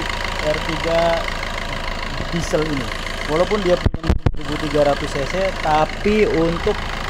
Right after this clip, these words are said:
eh, ciri khas dari dieselnya tuh, eh, nggak hilang gitu ya. Tetap karakter diesel yang memang seperti ini, tidak selembut mob-, eh, mobil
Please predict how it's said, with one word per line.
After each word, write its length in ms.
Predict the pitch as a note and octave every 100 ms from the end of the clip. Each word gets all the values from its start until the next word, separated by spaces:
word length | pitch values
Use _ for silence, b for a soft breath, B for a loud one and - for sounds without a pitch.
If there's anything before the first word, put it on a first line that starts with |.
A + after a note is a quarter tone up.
| - - - D3
eh, 800 | D3+ D3+ D3 D3+ D3 D3 D3 D3 C3 - - -
ciri 160 | E3
khas 240 | C#3+ E3+ -
dari 240 | C#3+ D3
dieselnya 480 | D3 E3 D#3 D#3 D#3+ -
tuh, 160 | A3 A3 - - - - - - - - - - - - - -
eh, 480 | D#3 D#3 D#3 D#3 D#3 C#3+ - F3
nggak 160 | E3+ E3+
hilang 320 | G3 A3 E3
gitu 160 | D3+ A#2+
ya. 160 | B2 B2+ A2 - -
Tetap 240 | C3+ E3+ - -
karakter 480 | - C#3 C#3 - C3+
diesel 320 | B2 C3+ E3
yang 160 | D3 C3
memang 160 | C#3 C#3+
seperti 400 | C3 B2 - C3+
ini, 240 | D#3+ G#3 - - -
tidak 480 | G3 D3+ F3 F3+ E3+ - - - - - - -
selembut 480 | F#3 F3 D#3+ D#3 E3 D#3+
mob-, 320 | D3+ C#3 C3+ C3
eh, 320 | D3 D3 D3
mobil 560 | C#3+ C#3 C#3+ D3 C#3+